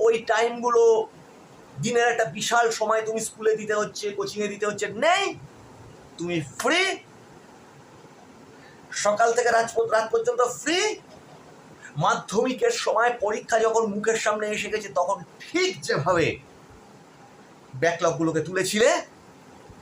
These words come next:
ঠিক যেভাবে প্রিপারেশন নিয়েছিলে, সেরকম করো। আর মাধ্যমিকে যারা পড়ছো এখন, তাদেরকে বলছি যে যারা পিছিয়ে পড়েছো, তারাও এই জিনিসটা করো। এখানে কি করতে হবে? চ্যাপ্টার ধরো,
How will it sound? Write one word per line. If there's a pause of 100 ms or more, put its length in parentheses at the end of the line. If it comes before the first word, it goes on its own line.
(880)
ঠিক
যেভাবে
প্রিপারেশন
নিয়েছিলে, (300)
সেরকম (120)
করো। (680)
আর
মাধ্যমিকে
যারা
পড়ছো
এখন, (280)
তাদেরকে
বলছি (200)
যে
যারা
পিছিয়ে
পড়েছো,
তারাও
এই
জিনিসটা
করো। (1300)
এখানে
কি
করতে
হবে? (420)
চ্যাপ্টার
ধরো,